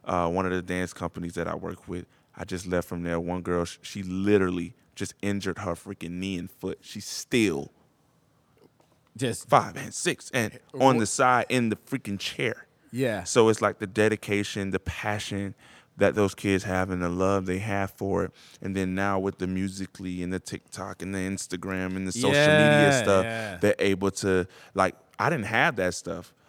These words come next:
Speaker 1: All I was able to do is watch whatever came on T V and whatever was the cool
Speaker 2: Right.
Speaker 1: thing, it was just amongst, you know, me and my
Speaker 2: Right.
Speaker 1: peers and my,
Speaker 2: Right.
Speaker 1: my family members. But if we had the phone and was able to, you know, do it, you know, like,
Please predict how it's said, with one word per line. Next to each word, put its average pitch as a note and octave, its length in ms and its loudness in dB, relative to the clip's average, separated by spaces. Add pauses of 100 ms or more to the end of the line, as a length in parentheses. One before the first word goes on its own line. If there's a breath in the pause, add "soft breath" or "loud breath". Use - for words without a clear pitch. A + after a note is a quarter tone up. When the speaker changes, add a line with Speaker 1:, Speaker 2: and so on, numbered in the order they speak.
(120)
Speaker 1:
All A2+ 200 4
I D#3+ 80 2
was C#3+ 120 -2
able B2 200 -2
to A#2 100 -4
do A#2 160 2
is F#2+ 140 2
watch B2 240 2
whatever C3+ 260 -2
came C3 320 -6
on C3 140 -4
T C#3+ 180 -4
V C#3 180 -2
and A#2+ 100 0
whatever A#2+ 260 4
was B2 280 0
the A#2+ 60 -10
cool B2 140 0
Speaker 2:
Right. C#3+ 220 6
Speaker 1:
thing, B2+ 260 0
it B2 100 6
was A#2 180 4
just A#2 140 -2
amongst, G#2+ 640 -2
you A2+ 80 0
know, G#2+ 140 0
me A2 180 0
and A#2 80 -2
my C3+ 140 6
Speaker 2:
Right. A2+ 80 0
Speaker 1:
peers A2 400 2
and G#2 100 -2
my, C3+ 60 4
Speaker 2:
Right. B2+ 220 4
Speaker 1:
my G2 120 0
family A#2+ 340 -4
members. F#2+ 380 -4
But F#2+ 240 -2 (260 loud breath)
if - 120 -12
we C#3+ 160 -4
had - 220 -4
the - 100 -8
phone C#3+ 500 -6
and G#2 80 0
was G2 160 0
able A#2+ 280 -2
to, G2 100 -6 (260 loud breath)
you C3 80 -6
know, C3+ 160 0
do B2+ 300 2
it, A#2+ 120 0
you D3 80 -2
know, C3 140 0
like, C3 220 0